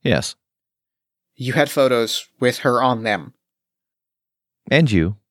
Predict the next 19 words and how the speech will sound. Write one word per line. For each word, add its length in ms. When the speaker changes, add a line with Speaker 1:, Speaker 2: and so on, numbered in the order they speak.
Speaker 2:
Yes. 680
And 100
I 60
asked 460
you. 260
And 180
you, 320
why 140
did 160
you 80
lie 200
to 40
me? 280
Why 140
did 160
you 80
lie 200
to 60
me? 260